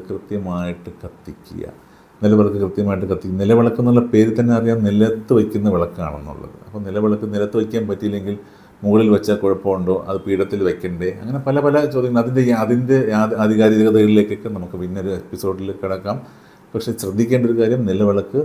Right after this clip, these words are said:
നിർബന്ധമായിട്ടും കത്തിക്കുക എന്നുള്ളതാണ്. ഇനി നോർത്ത് ഈസ്റ്റ്, എപ്പോഴും പറയുമല്ലോ എനർജി വരുന്ന ഭാഗമെന്ന് നമ്മൾ പറയും. നോർത്ത് ഈസ്റ്റ് ഭാഗം കൃത്യമായിട്ട് നമ്മൾ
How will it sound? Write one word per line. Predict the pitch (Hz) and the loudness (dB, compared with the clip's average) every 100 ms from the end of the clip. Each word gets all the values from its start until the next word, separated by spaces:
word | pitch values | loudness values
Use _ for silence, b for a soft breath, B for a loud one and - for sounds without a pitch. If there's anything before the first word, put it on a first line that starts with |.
| 123 | 0
നിർബന്ധമായിട്ടും | 87 85 92 98 95 92 92 139 160 b b b b _ _ - | -2 -4 -4 -4 -4 -6 -6 -10 -14 b b b b _ _ -2
കത്തിക്കുക | 170 156 139 107 | 0 2 4 4
എന്നുള്ളതാണ്. | 82 76 76 - 127 | 2 -2 -6 -8 -2
ഇനി | 135 110 - - b b b b _ 131 | 0 0 -2 -14 b b b b _ 2
നോർത്ത് | 135 151 160 - 170 123 127 | 6 6 4 2 0 2 2
ഈസ്റ്റ്, | 107 - - - | 0 -2 -8 -10
എപ്പോഴും | 107 123 123 | 2 2 4
പറയുമല്ലോ | 113 113 107 107 | 4 6 4 4
എനർജി | 110 107 107 110 | 2 2 2 4
വരുന്ന | 107 104 107 110 | 6 4 2 0
ഭാഗമെന്ന് | - 98 98 98 98 | 0 0 0 0 -2
നമ്മൾ | 92 90 | 0 0
പറയും. | 90 92 | 0 -2
നോർത്ത് | 104 117 - 123 | -2 -2 -4 -4
ഈസ്റ്റ് | 120 - 113 - | -4 -6 -10 -6
ഭാഗം | 87 87 82 95 76 69 - | -6 -4 -4 -4 -8 -12 -8
കൃത്യമായിട്ട് | 92 - - 110 107 90 85 82 82 92 98 - b b b b _ 82 | -8 -8 -4 0 0 0 -4 -6 -4 -2 -2 -4 b b b b _ -10
നമ്മൾ | 82 | -6